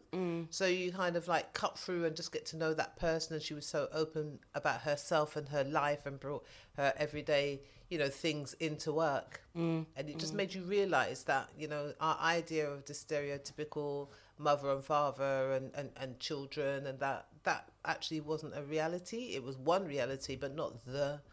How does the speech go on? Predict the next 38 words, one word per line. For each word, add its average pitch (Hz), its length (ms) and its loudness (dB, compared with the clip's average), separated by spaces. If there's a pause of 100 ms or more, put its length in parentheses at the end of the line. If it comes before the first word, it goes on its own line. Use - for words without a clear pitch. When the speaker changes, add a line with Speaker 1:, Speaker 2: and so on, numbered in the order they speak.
(280)
Speaker 2:
only 147 160 4
Speaker 1:
Hey, 143 280 -2
Speaker 2:
reality. 117 300 -2 (120)
Speaker 1:
that's 160 220 -4
fire. 147 480 -4 (520)
So, 180 140 -2
like, 170 260 2
looking 220 380 0
into 190 540 0 (1040)
me 180 180 8
as 156 100 6
a 156 60 -4
teenager, 139 600 0
so, 151 640 6
you 160 120 -2
know, 147 100 2
I 139 160 8
was, 156 280 2 (760)
for - 140 -6
those 170 220 8
that - 100 2
don't 165 180 0
know, 151 80 0
I 143 80 2
was 139 120 -4
very, 160 400 0 (360)
uh, 135 240 2
into - 240 -4
sports, 175 640 8
into 139 240 -4
football, - 460 -2
into 139 340 -4
running. 165 460 2
I 151 140 -2
was 143 120 -4
into 151 260 -4
my 147 140 -2
performing 135 640 -4